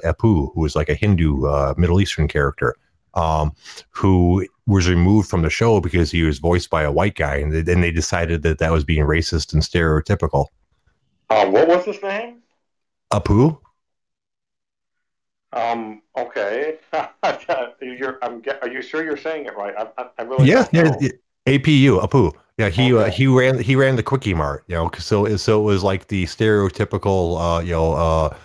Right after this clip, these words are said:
Speaker 1: I believe it's normally Indian, uh, seven eleven owner, you know. "Hello, welcome
Speaker 2: Okay.
Speaker 1: to the quickie mart."
Speaker 2: Yeah, that, that sounds more <laughs>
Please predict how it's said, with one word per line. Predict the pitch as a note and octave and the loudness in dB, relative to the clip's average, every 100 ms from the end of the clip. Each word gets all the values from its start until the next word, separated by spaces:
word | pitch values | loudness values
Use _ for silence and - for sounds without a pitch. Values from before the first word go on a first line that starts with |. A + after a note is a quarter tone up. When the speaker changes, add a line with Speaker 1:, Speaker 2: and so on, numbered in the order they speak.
| _ - | _ -8
Speaker 1:
I | F2+ | -4
believe | E2+ G2 G2 | 0 2 4
it's | F2 F#2+ | 2 2
normally | F#2+ F2+ F2 | 2 2 2
Indian, | F#2 F#2+ F#2 F2+ E2+ | 4 4 4 4 4
uh, | E2 D#2+ D#2 D2+ D2 - - | 4 2 2 0 -2 -8 -6
seven | - F#2+ F#2 | -2 0 2
eleven | F2 F2 F#2+ E2+ G2+ | 2 2 2 2 2
owner, | G2+ G#2 F2+ _ _ | 2 2 0 _ _
you | D#2+ | -2
know. | D#2 - _ _ _ _ _ _ _ _ _ - | -2 -4 _ _ _ _ _ _ _ _ _ -6
"Hello, | - C4 C#4 C#4+ | 0 4 6 6
welcome | C#4+ D4+ | 4 2
Speaker 2:
Okay. | D4+ | 2
Speaker 1:
to | D4 | 0
the | D4+ | 0
quickie | G3 G3 C4+ | 0 0 0
mart." | E3+ G3 - _ _ C#3 - - _ _ _ _ _ _ _ _ - | 2 2 -2 _ _ -12 -12 -20 _ _ _ _ _ _ _ _ -4
Speaker 2:
Yeah, | G#2+ G2+ | -2 0
that, | A2 B2 - | 0 -2 -2
that | A#2+ - | -6 -2
sounds | B2+ A#2 A2 A2+ | -2 0 -4 -2
more | A2+ G#2 - D3 | 2 2 2 2
<laughs> | B2 G2 | 4 2